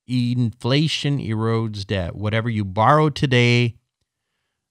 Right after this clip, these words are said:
uh, will be worth less when you pay it back in the future. So think about that fifty thousand dollar mortgage your parents took out twenty years ago to buy a house that was two hundred fifty thousand dollars.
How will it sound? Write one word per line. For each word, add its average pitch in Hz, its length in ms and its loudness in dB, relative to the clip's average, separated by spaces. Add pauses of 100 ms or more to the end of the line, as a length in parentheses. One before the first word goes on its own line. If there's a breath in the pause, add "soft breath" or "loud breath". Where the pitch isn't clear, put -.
uh, 95 380 2
will 104 200 -2
be 107 140 -2
worth 120 380 0
less 104 360 0
when 104 140 0
you 92 120 4
pay 139 280 2
it 127 140 0
back 107 300 4
in 107 100 6
the 90 100 4
future. 87 400 0
So 98 160 2
think 156 260 4
about 120 340 4
that 104 180 -2
fifty 131 300 -4
thousand 104 440 -6
dollar 92 220 -4
mortgage 120 560 -2
your 92 80 -4
parents 104 420 0
took - 300 -4
out 87 280 -2
twenty 113 280 4
years 101 260 4
ago 101 200 2
to 87 80 -2
buy 92 260 0
a 98 80 2
house 92 300 0
that - 100 -8
was 95 140 -8
two - 240 -4
hundred 92 240 0
fifty 87 260 -4
thousand 85 400 -6
dollars. 107 440 4